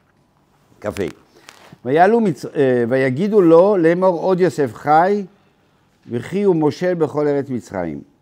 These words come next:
ויפוק ליבו, כי לא האמין להם." באמת, אה, אז, אז מגיע, מגיע, אה,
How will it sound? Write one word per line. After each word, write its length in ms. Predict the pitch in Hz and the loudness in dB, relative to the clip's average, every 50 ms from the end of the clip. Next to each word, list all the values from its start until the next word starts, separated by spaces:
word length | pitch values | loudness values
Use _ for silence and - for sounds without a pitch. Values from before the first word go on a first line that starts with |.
| _ _ _ _ _ _ _ _ _ _ _ _ _ _ _ _ _ _ _ _ _ _ _ _ _ _ _ _ _ _ _ _ _ _ _ _ - | _ _ _ _ _ _ _ _ _ _ _ _ _ _ _ _ _ _ _ _ _ _ _ _ _ _ _ _ _ _ _ _ _ _ _ _ -16
ויפוק 500 | - 90 110 143 160 156 151 180 175 147 120 | -10 -4 -2 -2 -2 -2 -2 -2 -2 -2 0
ליבו, 480 | 135 147 165 175 165 170 175 170 165 143 | -2 -2 -2 -2 -2 0 0 0 0 -2
כי 140 | - - 143 | -4 -6 -2
לא 160 | 139 143 139 | 0 0 0
האמין 380 | 139 147 151 151 156 151 139 127 | 2 0 0 0 -2 -2 -2 -2
להם." 340 | 117 101 92 87 78 71 65 - _ _ _ _ _ _ _ _ _ _ _ _ _ _ _ _ _ _ _ _ _ _ _ _ _ _ _ _ _ _ _ _ _ _ _ _ _ _ _ _ _ _ _ _ _ _ _ _ - - - - _ _ - - _ _ _ - 339 349 - - - - - _ _ _ _ _ _ _ - | -4 -4 -4 -6 -8 -10 -12 -16 _ _ _ _ _ _ _ _ _ _ _ _ _ _ _ _ _ _ _ _ _ _ _ _ _ _ _ _ _ _ _ _ _ _ _ _ _ _ _ _ _ _ _ _ _ _ _ _ -20 -20 -20 -20 _ _ -20 -20 _ _ _ -20 -20 -18 -18 -18 -20 -20 -20 _ _ _ _ _ _ _ -20
באמת, 440 | - 104 110 139 151 175 185 160 - | -16 -10 -8 -6 -6 -6 -8 -6 -6
אה, 720 | 160 147 139 135 131 123 120 113 113 113 110 113 107 104 104 110 101 | -6 -6 -4 -4 -4 -4 -4 -4 -4 -6 -6 -6 -4 -4 -4 -4 -4
אז, 160 | 92 92 107 - | -6 -8 -12 -10
אז 280 | 113 104 95 90 98 - - | -8 -10 -10 -10 -16 -18 -14
מגיע, 600 | - 123 131 135 156 185 185 185 175 160 147 135 139 | -12 -10 -10 -8 -4 -4 -2 -2 -2 -4 -6 -6 -6
מגיע, 400 | 135 135 135 127 131 156 160 160 | -6 -6 -6 -6 -6 -6 -4 -2
אה, 1120 | 156 143 135 127 120 117 113 110 107 101 101 98 95 92 90 85 85 85 82 73 73 78 | -2 -2 -2 -2 -2 -4 -4 -6 -6 -8 -8 -8 -8 -10 -10 -10 -12 -14 -16 -16 -16 -18